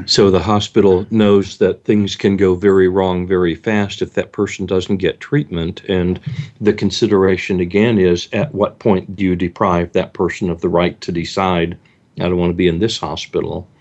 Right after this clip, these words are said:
And I guess as, as long as you're paying for it and not someone else, you have the right to shop <laughs> hospitals as well,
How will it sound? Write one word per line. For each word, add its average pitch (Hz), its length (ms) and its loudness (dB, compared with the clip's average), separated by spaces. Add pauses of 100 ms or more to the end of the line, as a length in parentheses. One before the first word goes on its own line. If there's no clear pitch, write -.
(440)
And 90 280 2
I 104 120 2
guess 107 440 0 (400)
as, 98 200 -2 (240)
as 101 200 0
long 113 260 4
as 101 160 0
you're 104 100 2
paying 110 400 0
for 101 300 -2
it 101 80 -4
and 95 100 -2
not 92 220 -4
someone 95 340 -2
else, 107 320 0
you - 100 0
have 95 200 -2
the 95 100 0
right 92 300 -2
to - 80 -16
shop 98 360 -2
<laughs> 120 80 -2
hospitals 104 580 0
as 87 200 -4
well, 104 380 -2